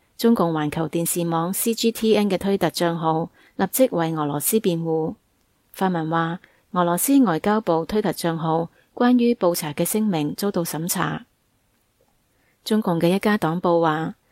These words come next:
俄羅斯提供證據證明布查屠殺嘅相片係假嘅。位於上海嘅黨營電視台亦都喺報道入邊話，烏克蘭捏造屠殺說辭，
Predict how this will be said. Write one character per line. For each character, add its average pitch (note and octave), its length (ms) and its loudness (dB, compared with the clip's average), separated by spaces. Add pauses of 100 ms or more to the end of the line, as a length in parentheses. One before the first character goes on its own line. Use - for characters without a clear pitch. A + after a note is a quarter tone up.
(220)
俄 F#3 140 2
羅 F3+ 120 4
斯 C4 160 2
提 F3+ 200 0
供 A3+ 180 2
證 F3+ 180 2
據 F3 100 0
證 E3+ 260 0
明 D#3 280 -4 (140)
布 G3+ 140 2
查 E3+ 200 -4
屠 D#3+ 160 -6
殺 F#3 200 -2
嘅 F#3 160 -2
相 E3+ 260 -2
片 F3 220 -2
係 E3+ 160 -4
假 D#3+ 260 -6
嘅。 E3+ 280 0 (760)
位 F3 160 -2
於 G#3 80 2
上 E3 240 0
海 D#3+ 160 -2
嘅 F#3 200 0
黨 E3+ 220 -2
營 D#3+ 160 0
電 D#3+ 140 -2
視 E3+ 180 -4
台 D3+ 340 -2 (200)
亦 G3+ 100 -2
都 B3 140 4
喺 A#3 160 2
報 F#3 180 0
道 D#3+ 140 0
入 D#3 80 0
邊 D#3 260 -2
話， D#3 320 -2 (480)
烏 A3 100 -2
克 A3 120 2
蘭 D3+ 200 0
捏 D#3+ 180 -2
造 E3+ 280 0
屠 E3 160 -4
殺 F#3+ 180 -2
說 F#3+ 200 -2
辭， D#3 380 -6